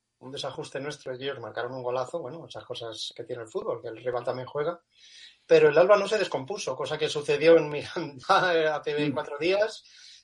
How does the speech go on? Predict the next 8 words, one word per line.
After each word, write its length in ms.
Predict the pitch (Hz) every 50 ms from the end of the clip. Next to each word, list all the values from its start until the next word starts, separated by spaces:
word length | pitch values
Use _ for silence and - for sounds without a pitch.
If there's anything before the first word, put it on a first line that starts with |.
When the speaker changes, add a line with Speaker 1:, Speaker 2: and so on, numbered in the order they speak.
| _ _ 156
Speaker 1:
y 140 | 147 143 135
yo 120 | 156 165 165
tenía 300 | 175 175 170 170 165 160
el, 800 | 156 156 156 156 156 156 156 156 156 156 156 156 151 151 147 147
uf, 260 | 151 165 175 165 - - - _ - 151 139
me 100 | 151 147
vino, 720 | 143 151 156 170 165 165 156 156 156 156 151 151 151 147
me 200 | 135 135 135 -